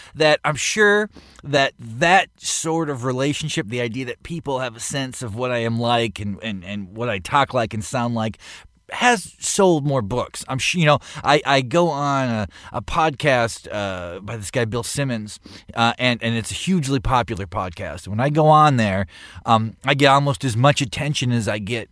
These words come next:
from releasing a book, you know. Uh, it's, it's, I was in, like, you know, a little documentary movie about L C D C Downs-, L C D Sound System. Th-, of course, these things probably do help promote, you know, the idea of who you are, but there is a downside to it,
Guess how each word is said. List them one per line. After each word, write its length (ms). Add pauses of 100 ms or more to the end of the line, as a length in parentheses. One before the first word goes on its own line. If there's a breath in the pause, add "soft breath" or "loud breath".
from 300
releasing 540
a 60
book, 400 (100)
you 140
know. 160 (280 loud breath)
Uh, 160
it's, 420
it's, 340
I 120
was 180
in, 220
like, 240
you 60
know, 120
a 60
little 200 (300)
documentary 580
movie 340
about 220
L 160
C 160
D 140
C 180
Downs-, 560
L 100
C 120
D 140
Sound 220
System. 280
Th-, 480
of 100
course, 280
these 240
things 380 (280 loud breath)
probably 280
do 220
help 420 (800)
promote, 500 (160)
you 140
know, 80
the 160
idea 460
of 80
who 60
you 180
are, 260 (440 loud breath)
but 160
there 160
is 160
a 60
downside 720
to 180
it, 160